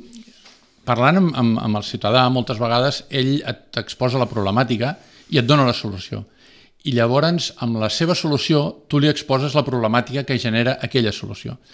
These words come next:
Em, a vegades són coses que, que ni jo mateix fa dos anys hi hauria, ho hauria valorat. Però a vegades, mm, coses tan clares com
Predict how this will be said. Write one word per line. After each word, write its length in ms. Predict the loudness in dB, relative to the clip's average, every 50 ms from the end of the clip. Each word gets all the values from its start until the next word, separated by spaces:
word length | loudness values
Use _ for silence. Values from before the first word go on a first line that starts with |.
| -20 -20 -20 -20 -20 -20 -20 -12 -4
Em, 840 | 0 2 2 4 4 2 2 2 2 2 0 0 0 -2 -4 -6 -8 -12 _ _ -20 -20 -20 _
a 160 | _ 2 2 4
vegades 360 | 4 6 6 6 4 4 4
són 200 | 0 0 0 -2 0
coses 380 | -2 0 2 2 0 0 -2 -4
que, 220 | -2 -2 -2 -2 -2 -2
que 120 | 0 0 0 0 -2 0
ni 120 | 0 2 4 4
jo 100 | 4 4
mateix 320 | 4 2 2 0 -2 -2 -2
fa 120 | -2 0 0 0 0 0 0 -2 -2 -2 -4 -6 -6 -8 -10 -10 -10 -10 -6 -4
dos 160 | -4 -2 0
anys 380 | 0 0 0 0 -4 -6 -12 -10
hi 140 | -2 0 2 2
hauria, 380 | 4 4 4 4 4 4 2 0 -2
ho 120 | -2 0 2
hauria 200 | 2 2 2 0
valorat. 360 | 0 -2 0 0 -2 -2 -2 -8 -20 -20 -20 -20 -20 -20 -20 -10
Però 160 | -4 0 2 2
a 60 | 2
vegades, 420 | 2 2 0 0 -2 -4 -6 -10 -8 -2
mm, 380 | 0 2 2 4 2 2 0 0
coses 300 | -2 -2 -2 -2 0 0
tan 160 | 0 0 0
clares 300 | 0 0 0 0 0 -2 -2
com 300 | -2 0 0 0 -4